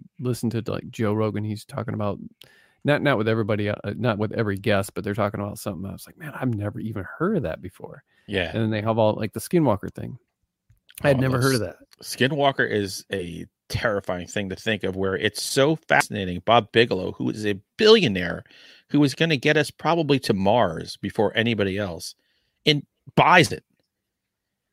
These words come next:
Speaker 2: and spends years studying it, and then pulls out and says, "Yeah, I'm not gonna tell you what I saw, but it was freaking weird." And it's
Speaker 1: Yeah,
Speaker 2: like,
Speaker 1: I, yeah.
Speaker 2: "Whoa."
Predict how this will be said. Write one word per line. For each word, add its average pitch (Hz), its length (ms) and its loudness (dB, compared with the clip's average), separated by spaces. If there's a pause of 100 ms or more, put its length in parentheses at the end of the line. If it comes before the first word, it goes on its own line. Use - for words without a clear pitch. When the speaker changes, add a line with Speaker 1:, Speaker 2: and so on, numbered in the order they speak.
Speaker 2:
and 117 100 0
spends 127 300 4
years 127 500 6
studying 127 420 2
it, 92 200 -4 (300)
and 110 200 0 (520)
then 139 180 8
pulls 135 240 6
out 131 160 8
and 113 100 -2
says, 117 360 4
"Yeah, 185 140 2
I'm 170 60 -2
not 156 140 -2
gonna 110 140 0
tell - 160 2
you 98 100 2
what 92 100 -2
I 95 100 -6
saw, 104 280 0
but 87 240 -8 (1120)
it 113 60 -2
was 104 100 -2
freaking 143 320 -2
weird." 180 380 4 (1400)
And 147 120 6
it's 147 80 10
Speaker 1:
Yeah, 139 120 10
Speaker 2:
like, 139 80 4
Speaker 1:
I, 139 40 -8 (220)
yeah. 247 400 8
Speaker 2:
"Whoa." 107 400 6